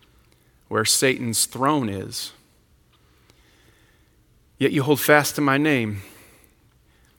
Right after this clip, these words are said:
and have not renounced faith in me, even in the days of Antipas, my witness, my faithful one, who was killed among you where Satan lives.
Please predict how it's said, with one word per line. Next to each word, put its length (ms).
and 160
have 220
not 260
renounced 460
faith 560
in 180
me, 140
even 320
in 60
the 40
days 220
of 100
Antipas, 640
my 160
witness, 340
my 140
faithful 420
one, 160
who 80
was 140
killed 580
among 380
you 220
where 200
Satan 460
lives. 520